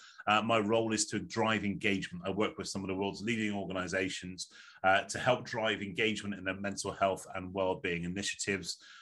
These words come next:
Uh, so everything that I do is from that lived experience angle.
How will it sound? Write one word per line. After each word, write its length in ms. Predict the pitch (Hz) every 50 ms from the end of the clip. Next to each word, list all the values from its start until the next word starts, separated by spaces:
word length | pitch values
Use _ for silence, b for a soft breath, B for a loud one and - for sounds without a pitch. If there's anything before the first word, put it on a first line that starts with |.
| B B 98
Uh, 180 | 98 95 98
so 240 | 95 - 107 104 - -
everything 420 | 120 107 117 127 - - 117 117
that 120 | 104 104
I 0 |
do 240 | 92 87 110 104 101
is 140 | 95 92 -
from 180 | - 104 95 98
that 160 | 95 82 95
lived 300 | 98 98 98 85 80 -
experience 640 | 92 - - - - 101 92 92 95 95 92 - - - 95
angle. 400 | 95 95 98 104 110 110 107